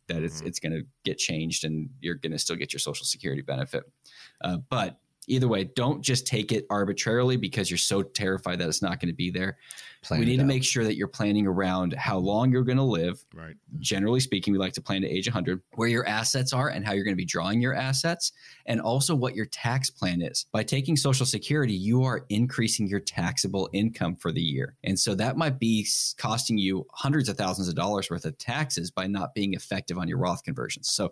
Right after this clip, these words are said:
Speaker 1: make sure Social Security isn't viewed as just a vacuum, and you're also not making panic decisions on it.
Speaker 2: Make sure you get a hold of Ben and Matt, eight seven seven, two four nine, six nine zero zero, eight seven seven, two four nine, six nine zero zero.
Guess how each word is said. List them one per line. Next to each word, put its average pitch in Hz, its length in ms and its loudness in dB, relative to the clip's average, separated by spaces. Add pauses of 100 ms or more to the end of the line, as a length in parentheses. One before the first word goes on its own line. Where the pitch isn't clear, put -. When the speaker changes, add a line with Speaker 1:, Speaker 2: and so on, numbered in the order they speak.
Speaker 1:
make 113 180 0
sure 127 140 2
Social 110 280 0
Security 104 580 0
isn't 113 300 0
viewed 104 220 2
as 95 140 -2
just - 320 -2
a - 20 0
vacuum, 123 560 0
and 98 100 0
you're 98 120 2
also 104 180 0
not 95 140 0
making 90 220 -2
panic 85 260 -2
decisions - 360 -6
on - 120 -10
it. - 40 -16 (120)
Speaker 2:
Make 170 200 -6
sure 156 160 -6
you 139 100 -2
get 208 120 -4
a 101 60 -2
hold 104 200 -4
of 87 140 -6
Ben 101 160 -2
and 90 260 -6
Matt, 98 280 -4 (100)
eight 160 200 -4
seven 151 340 -4
seven, 139 340 -2
two 156 220 -2
four 143 240 -2
nine, 127 240 -2
six - 320 -8
nine 117 260 -2
zero 104 300 -2
zero, 117 480 -2
eight 139 180 -4
seven 139 320 -4
seven, 110 360 -4
two 135 200 -6
four 131 280 -4
nine, 107 280 -2 (240)
six - 320 -8
nine 104 380 -2
zero 95 340 -2
zero. 113 400 -2